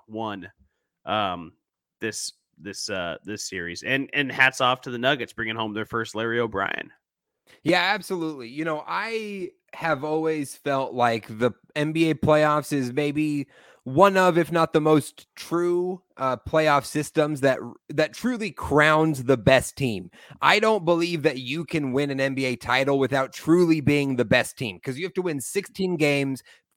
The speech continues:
Speaker 2: face four different teams over four seven-game series. And if you make it out of all of that, you are the best team. That, there's no, there's no ifs, ands, or buts about it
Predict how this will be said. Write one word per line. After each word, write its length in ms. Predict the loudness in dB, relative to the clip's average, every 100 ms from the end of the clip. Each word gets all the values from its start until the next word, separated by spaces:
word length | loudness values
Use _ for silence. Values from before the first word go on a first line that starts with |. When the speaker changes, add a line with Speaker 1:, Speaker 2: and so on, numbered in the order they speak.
| 0
Speaker 2:
face 220 | 0 -2 0
four 160 | 4 4
different 300 | 4 2 -2
teams 360 | -2 -2 -4 0
over 360 | 2 2 -2
four 320 | 0 2 4
seven-game 760 | 2 2 4 4 2 2 2 0
series. 680 | -2 0 0 0 -4 -8 -14 _ _ _ _ -6
And 180 | -4 -2
if 140 | -4
you 120 | -2
make 260 | 2 2 4
it 60 | 6
out 160 | 8
of 80 | 8
all 220 | 8 8
of 80 | 6
that, 240 | 6 4
you 260 | 0 0 4
are 160 | 4 4
the 100 | 0
best 300 | -2 -2 -6
team. 240 | -10 -10 _ _
That, 220 | -2 0
there's 220 | 0 0
no, 360 | 0 2 2 -2
there's 180 | -6 -4
no 160 | -2 -2
ifs, 180 | -4 -6 -4
ands, 240 | -4 -2
or 40 | 0
buts 300 | 2 0 0
about 260 | 2 2
it 120 | 0